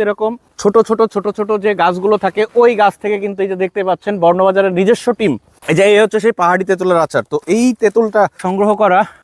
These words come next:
অনেক ঝুঁকির একটা কাজ। এই যে এখানে একটু দেখা যায় কবির, এই যে উপর থেকে যে তেঁতুল সংগ্রহ করছে, এই গাছটা কিন্তু মাটি থেকে মানে মোটামুটি একশো ফিটের বেশি। একশো ফিট কি হবে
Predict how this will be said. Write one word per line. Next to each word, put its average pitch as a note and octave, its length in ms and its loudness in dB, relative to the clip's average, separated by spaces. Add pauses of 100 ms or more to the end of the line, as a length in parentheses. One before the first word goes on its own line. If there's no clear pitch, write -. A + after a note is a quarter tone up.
(120)
অনেক A3+ 180 2
ঝুঁকির G#3+ 300 2
একটা G#3+ 220 -2
কাজ। D#3+ 100 2 (100)
এই F#3+ 80 -2
যে G#3+ 100 2
এখানে G#3+ 280 -2
একটু G#3 200 -8
দেখা F3+ 220 -2
যায় G3 160 2
কবির, F3+ 220 0 (360)
এই F3+ 100 2
যে F#3 60 4 (100)
উপর G#3+ 240 0
থেকে A3+ 200 2
যে A#3 60 4 (100)
তেঁতুল G#3+ 220 2 (100)
সংগ্রহ G#3+ 240 2 (120)
করছে, G#3 220 -2 (100)
এই A3 120 2
গাছটা F3+ 340 0
কিন্তু G#3 180 -2 (140)
মাটি F#3+ 300 -2
থেকে F3+ 220 -2 (560)
মানে D#3 200 -2
মোটামুটি G#3+ 440 0
একশো - 200 -4
ফিটের A#3 280 0
বেশি। F#3 180 -2 (120)
একশো G#3+ 220 -8
ফিট A#3+ 180 -4
কি C4+ 120 0
হবে A3+ 140 2